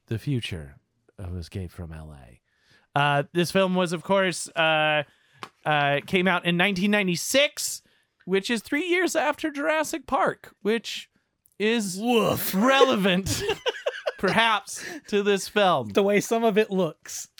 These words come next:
Speaker 1: Yes, uh, but most, uh, crucially, as we, we mentioned in the opener,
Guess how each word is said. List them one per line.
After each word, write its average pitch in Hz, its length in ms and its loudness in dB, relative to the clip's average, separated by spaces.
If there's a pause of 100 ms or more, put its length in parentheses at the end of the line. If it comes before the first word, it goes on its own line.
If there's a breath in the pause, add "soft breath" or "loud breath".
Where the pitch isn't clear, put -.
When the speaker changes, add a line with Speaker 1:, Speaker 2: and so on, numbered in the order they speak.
Speaker 1:
Yes, 165 560 -2
uh, 175 400 2
but 202 200 0
most, 214 360 2
uh, 196 180 2
crucially, 190 460 0
as 165 120 -2
we, 165 280 2
we 156 140 0
mentioned 175 300 -2
in 170 40 -2
the 160 120 -2
opener, 160 420 0